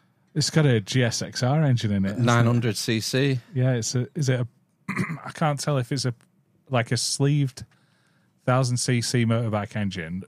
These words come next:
Speaker 1: or a bored out seven fifty.
Speaker 2: I would have
Speaker 1: In the
Speaker 2: thought it
Speaker 1: Swift.
Speaker 2: was the, not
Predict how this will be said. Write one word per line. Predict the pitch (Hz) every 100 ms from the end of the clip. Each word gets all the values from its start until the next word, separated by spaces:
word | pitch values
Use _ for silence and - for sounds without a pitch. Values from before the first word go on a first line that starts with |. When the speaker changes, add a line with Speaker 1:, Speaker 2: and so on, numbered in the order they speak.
| -
Speaker 1:
or | 107 101
a | 95 _ _ _ -
bored | 120 110 113
out | 107 101 104 - _ _ _ _ _ _ _ _ _ _ _
seven | - - 104 107
fifty. | - 110 - 104 - _ _ _ _ _ _ _ - _ _ -
Speaker 2:
I |
would | 92 87
have | 85
Speaker 1:
In |
the | 98
Speaker 2:
thought | 98 92
it | 85
Speaker 1:
Swift. | 90
Speaker 2:
was | 90 -
the, | - 90 - _ -
not | 90 90